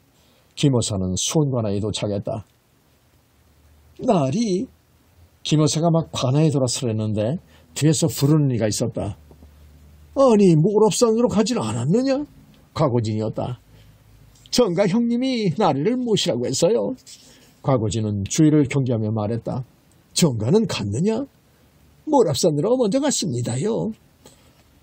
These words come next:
김 여사는 과고진을 머물게 하고는 수원부사를 만났다.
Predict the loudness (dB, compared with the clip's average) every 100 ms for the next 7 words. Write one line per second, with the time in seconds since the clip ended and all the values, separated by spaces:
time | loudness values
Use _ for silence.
0 | _ _ _ _ 0 2 4 2 2 2
1 | 0 -4 -4 0 2 2 0 0 0 0
2 | 0 0 0 -2 -4 -4 -4 -2 -2 -2
3 | -4 -4 -2 -2 -4 -6 -8